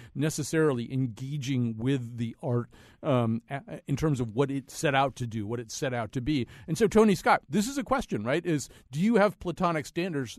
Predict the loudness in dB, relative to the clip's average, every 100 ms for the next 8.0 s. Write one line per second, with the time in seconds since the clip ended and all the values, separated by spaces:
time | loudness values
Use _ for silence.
0 | -10 -4 -4 -2 -4 -2 2 2 0 -4
1 | -2 -2 -4 -10 -10 -12 -16 -18 -2 4
2 | 6 6 4 _ -4 0 2 2 0 0
3 | 0 0 -4 -6 -6 -10 _ -4 -4 0
4 | -2 -2 -4 -4 -2 -2 0 -2 -2 -6
5 | -6 -6 -4 0 2 2 -2 -2 2 4
6 | 2 0 0 -2 -2 -2 -4 -2 -2 -2
7 | -4 -2 -2 -2 -6 -4 0 0 -2